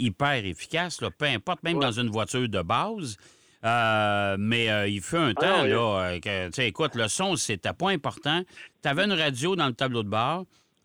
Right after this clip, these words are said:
Speaker 1: A M, et là, à un moment donné, il est arrivé
Speaker 2: Oh.
Speaker 1: le F M,
Speaker 2: Euh.
Speaker 1: et, euh, mais, euh, et, tu sais, je veux dire, c'était tout, là. Les, les haut-parleurs, on en mettait dans le tableau de bord, puis on en mettait sur la tablette en arrière, <laughs> puis ça s'arrêtait là, là.
Speaker 2: Mais la, la technologie des, des haut-parleurs, là,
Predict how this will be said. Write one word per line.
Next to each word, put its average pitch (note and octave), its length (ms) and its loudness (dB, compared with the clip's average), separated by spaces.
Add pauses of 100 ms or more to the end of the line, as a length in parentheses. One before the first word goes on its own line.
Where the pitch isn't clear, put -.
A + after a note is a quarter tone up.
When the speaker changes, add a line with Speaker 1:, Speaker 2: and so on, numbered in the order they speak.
Speaker 1:
A C#3+ 260 4
M, F3 360 0 (120)
et A#2+ 60 -6
là, C3 160 2
à - 20 4
un - 20 4
moment C3 180 4
donné, D3 120 2
il D3 60 4
est B2+ 100 -2
arrivé C3 380 4
Speaker 2:
Oh. A2 100 0
Speaker 1:
le A#2 220 2
F - 100 -6
M, F#3 420 0
Speaker 2:
Euh. C3+ 60 -6 (320)
Speaker 1:
et, C3 300 4
euh, B2 340 4
mais, B2+ 240 4
euh, G#2+ 680 2
et, G#2 200 0
tu - 80 -10
sais, F3+ 160 0
je C3+ 60 -2
veux C3+ 60 0
dire, E3 220 0
c'était C#3 220 0
tout, G#3 240 -2
là. B2 140 2
Les, A#2+ 180 2
les C3+ 100 2
haut-parleurs, D#3 460 2
on D3+ 80 2
en C3+ 100 2
mettait C3 280 0
dans C#3 100 2
le A#2+ 60 -2
tableau B2+ 320 0
de A2 40 -4
bord, D#3 240 2
puis C#3 100 -6
on B2+ 60 0
en B2+ 60 0
mettait B2+ 260 0
sur C3+ 140 -2
la B2+ 80 0
tablette C3 400 0
en C3 140 0
arrière, G#2+ 360 0
<laughs> - 40 -16
puis - 80 -14
ça B2 100 -4
s'arrêtait A#2 480 -2
là, C#3+ 160 2
là. G2 160 -2
Speaker 2:
Mais E3+ 200 2
la, E3+ 220 4
la E3 140 2
technologie G#3+ 760 4
des, E3 240 2
des D3+ 200 4
haut-parleurs, E3+ 600 2
là, E3 260 0